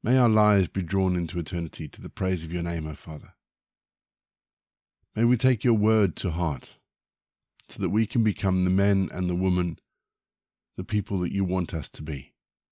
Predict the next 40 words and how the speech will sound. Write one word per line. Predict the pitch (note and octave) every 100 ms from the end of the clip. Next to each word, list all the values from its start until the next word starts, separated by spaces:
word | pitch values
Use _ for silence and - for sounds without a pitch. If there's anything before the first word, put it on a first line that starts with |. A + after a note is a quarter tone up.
| _ _ _ _ _ _ _ _ _ -
People | B2+ G#2+ G#2+
that | G2
are | G2 -
able | G#2 G2
to | E2 E2+
bear | F#2+ F2+ C#2+ _
everything | F#2+ G2 G2+ F#2 E2+
in | E2
your | D#2+
name, | D#2 D2+ C#2+ D2+ _ _ _ _ _ -
and | F#2 -
to | F#2+
remain | F#2+ G2+ G2 F#2
in | F2+ F2
the |
love | F2+ F2+ D2+
that | D#2+
you | E2+
want | E2 D#2+
to | D#2
give | E2 C#2+
us. | C#2 - - _ _ _ _ _ _ _ _ _ _ _ _ _ _ _ _ _ _ _ _ _
So, | - A2+
Father, | - A2+ G#2
shake | - A#2 A2
us | F2+ -
to | F#2
become | F2+ F#2+ F2+
true | - - A2+ F#2+
men | F#2 F#2
and | F2+
women | F2+ F2+
at | E2+
the | -
side | - E2+ E2
of |
Jesus | - F2 D#2+ -
Christ, | - F2 -
our | E2
Saviour, | - F2+ D2+ D2+